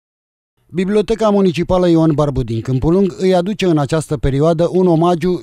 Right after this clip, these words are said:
celui care a fost arhitectul șef al Patriarhiei Române, Dimitrie Ionescu Berechet. De numele lui se leagă o serie de clădiri și biserici care poartă amprenta muncii sale.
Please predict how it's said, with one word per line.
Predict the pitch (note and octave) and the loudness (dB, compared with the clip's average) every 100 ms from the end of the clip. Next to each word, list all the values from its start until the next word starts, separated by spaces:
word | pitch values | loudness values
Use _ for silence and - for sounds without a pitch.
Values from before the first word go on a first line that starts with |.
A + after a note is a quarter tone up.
| C#3 | -4
celui | G#3+ G#3 E3 | -2 0 0
care | D3+ C#3 | 0 0
a | C#3 | 0
fost | - F3 - | 0 -2 -2
arhitectul | D#3+ B2+ - C#3+ F#3 E3 C#3+ | -4 -4 -6 -4 -4 -4 -4
șef | B2+ D#3 C3 | -4 -4 -4
al | B2 | -4
Patriarhiei | G#2+ A#2 - B2 A#2+ G#2+ C#3+ D3+ | -6 -8 -6 -8 -6 -6 -2 0
Române, | D#3 F3+ G3 F#3+ - _ _ | 0 2 2 0 -4 _ _
Dimitrie | D#3 G#3+ A3 G3+ F#3+ D#3 | -2 0 0 0 0 2
Ionescu | D#3 D3 D3+ - C3+ | 2 2 -2 -4 -6
Berechet. | A#2 A#2+ D#3 E3+ C#3 - _ _ - | -4 -6 -4 -2 -2 -6 _ _ -8
De | E3+ | 0
numele | A3 C4+ A#3 F#3 | 2 2 2 2
lui | F3 A#3 | 2 0
se | - F3 | -2 0
leagă | F3+ F3 | 0 0
o | D#3+ | 0
serie | C#3+ F3 D#3 C3+ | 0 -2 -2 -2
de | B2+ | -4
clădiri | C3+ C#3 C3 G3 F#3 | -4 -4 -4 -2 -4
și | C#3 | -4
biserici | A2+ A#2 - F3 F#3+ - | -6 -6 -4 -4 -4 -6
care | F3 D#3 | -2 -2
poartă | D3 F#3+ F3 D#3 | -2 -2 -2 -2
amprenta | C3+ - D#3 D3+ | -2 0 -2 0
muncii | D3+ E3 - F#3+ | 0 0 0 -4
sale. | F3+ C3 F2+ | -2 -4 -6